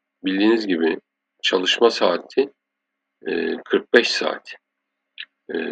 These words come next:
halbuki Avrupa'nın pek çok yerinde bu artık otuz küsurlu saatlere inmiş durumda. Yani şu anki Avrupa ortalaması Türkiye'de uygulansa zaten, e, pek çok insan iş bulmuş olacak.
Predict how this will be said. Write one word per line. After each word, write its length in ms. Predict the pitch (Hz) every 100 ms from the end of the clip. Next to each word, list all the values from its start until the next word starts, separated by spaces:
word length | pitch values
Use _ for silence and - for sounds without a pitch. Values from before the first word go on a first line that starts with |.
| 85 - _ _ _ _ _
halbuki 320 | 113 101 110
Avrupa'nın 400 | - 104 113 113
pek 200 | 110 135
çok 220 | - 123 113
yerinde 320 | 104 123 107
bu 140 | 117
artık 280 | 110 - -
otuz 340 | - - -
küsurlu 440 | - 131 - 87 82
saatlere 520 | - 87 76 - 107
inmiş 340 | 98 117 -
durumda. 360 | - 80 73 - - _ _ _ _ -
Yani 180 | 92 92 87 -
şu 240 | - 147
anki 240 | 160 143 120
Avrupa 380 | 98 123 135
ortalaması 600 | 147 110 104 92 85 -
Türkiye'de 400 | - 101 92 87
uygulansa 640 | 87 87 87 87 82 - 147
zaten, 440 | 151 147 147 147 - _ _ _ _ -
e, 240 | 95 95 - - - - -
pek 180 | 143
çok 220 | - 104 - -
insan 520 | 98 90 127 139 73 - - - _
iş 340 | - - - -
bulmuş 260 | 98 95
olacak. 480 | 85 80 80 127 -